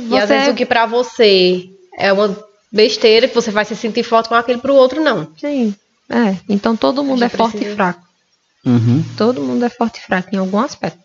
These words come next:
Speaker 3: Vai existir
Speaker 1: Sempre
Speaker 3: momentos
Speaker 1: vai ter
Speaker 3: para
Speaker 1: algum ponto ali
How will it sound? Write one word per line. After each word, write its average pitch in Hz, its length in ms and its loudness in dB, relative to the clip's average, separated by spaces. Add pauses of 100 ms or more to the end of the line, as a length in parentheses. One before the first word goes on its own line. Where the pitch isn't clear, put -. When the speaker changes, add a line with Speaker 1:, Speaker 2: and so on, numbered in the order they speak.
(120)
Speaker 3:
Vai 120 320 -2
existir 107 320 -4
Speaker 1:
Sempre 120 80 0
Speaker 3:
momentos 123 180 2
Speaker 1:
vai 214 100 2
ter 226 100 -6
Speaker 3:
para 226 220 2
Speaker 1:
algum 220 120 -6
ponto 214 440 2
ali 214 680 -2